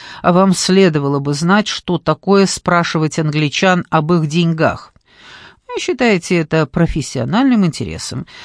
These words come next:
успокоил он ее. «Ясно. Так вот, в данный момент они не бедствуют, однако средств на ремонт им явно не хватает». Покончив с сэндвичами, мы перешли к печенью.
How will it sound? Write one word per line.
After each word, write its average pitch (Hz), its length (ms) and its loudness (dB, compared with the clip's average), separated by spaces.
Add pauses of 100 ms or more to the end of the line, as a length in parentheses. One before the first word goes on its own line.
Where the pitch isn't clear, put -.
(140)
успокоил 165 640 0
он 147 140 -2
ее. 139 340 -4 (800)
«Ясно. 135 720 -4 (880)
Так 294 160 -2
вот, 233 240 4
в 196 100 2
данный 311 280 4
момент 240 440 4
они 175 240 2
не 196 140 4
бедствуют, 170 600 0
однако 180 360 0
средств - 600 -2
на 160 140 2
ремонт 185 500 4
им 147 100 2
явно 190 380 2
не 196 140 2
хватает». 92 680 -6 (800)
Покончив 285 480 -2
с - 60 -10
сэндвичами, 220 600 0
мы 208 220 2
перешли 165 500 -2
к - 120 -18
печенью. 107 720 -8